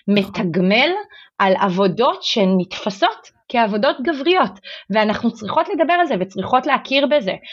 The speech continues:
Speaker 2: אמ, ואני חושבת שעצם זה שאנחנו אומרות את זה, לא, לא מוריד, אבל זה יעזור לנו לפתור איזושהי בעיה שנוצרה בחברה שלנו.
Speaker 1: כן. וכמו שאפשר לראות, זה לא רק
Speaker 2: כן.
Speaker 1: בישראל, אלא זה בכל העולם, וזה משהו שהוא חוצה, חוצה גבולות ותרבויות, ובאמת צריך לשים לב אליו.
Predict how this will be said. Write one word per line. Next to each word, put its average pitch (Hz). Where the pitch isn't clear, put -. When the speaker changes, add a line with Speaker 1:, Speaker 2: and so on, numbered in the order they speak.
Speaker 2:
אמ, 175
ואני 185
חושבת 277
שעצם 262
זה 269
שאנחנו 269
אומרות 233
את 277
זה, 214
לא, 240
לא 214
מוריד, 220
אבל 185
זה 180
יעזור 185
לנו 247
לפתור 220
איזושהי 226
בעיה 165
שנוצרה 175
בחברה 226
שלנו. 285
Speaker 1:
כן. 175
וכמו 208
שאפשר 269
לראות, 285
זה 208
לא 180
רק 214
Speaker 2:
כן. 233
Speaker 1:
בישראל, 175
אלא 175
זה 196
בכל 240
העולם, 180
וזה 180
משהו 226
שהוא 226
חוצה, 233
חוצה 226
גבולות 214
ותרבויות, 180
ובאמת 180
צריך 247
לשים 226
לב 226
אליו. 160